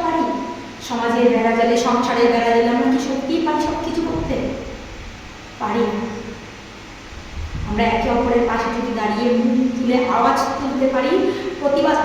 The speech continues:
করতে পারি, তবেই আমরা জাস্টিস পাবো। তাই তোমাদেরকে বলছি, এরপর থেকে যদি কেউ অশ্লীলভাবে ছোঁয়ার চেষ্টা করে, তাহলে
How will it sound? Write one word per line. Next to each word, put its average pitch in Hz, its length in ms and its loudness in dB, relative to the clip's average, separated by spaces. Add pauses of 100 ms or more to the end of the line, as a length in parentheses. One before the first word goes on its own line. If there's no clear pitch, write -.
করতে 277 340 0
পারি, 285 200 4 (720)
তবেই 262 300 2
আমরা - 220 6
জাস্টিস - 360 2 (100)
পাবো। 202 220 2 (340)
তাই 226 220 -4
তোমাদেরকে 226 400 0 (100)
বলছি, 208 220 0 (440)
এরপর 214 240 -2 (140)
থেকে 262 240 0
যদি 247 160 2
কেউ 240 120 6 (120)
অশ্লীলভাবে 285 540 0 (140)
ছোঁয়ার 277 260 4 (200)
চেষ্টা 294 360 -2
করে, 285 160 4 (340)
তাহলে 247 200 -2